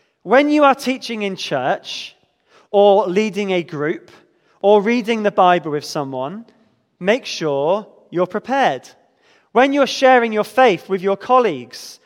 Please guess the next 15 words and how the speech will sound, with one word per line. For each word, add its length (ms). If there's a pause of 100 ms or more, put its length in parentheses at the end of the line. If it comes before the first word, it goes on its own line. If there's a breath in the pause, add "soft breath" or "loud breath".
or 80
your 140
friends, 800 (1040)
and 100
you 80
don't 300
have 180
an 100
answer 640
to 160
a 40
question 560
they 160
may 160
have, 480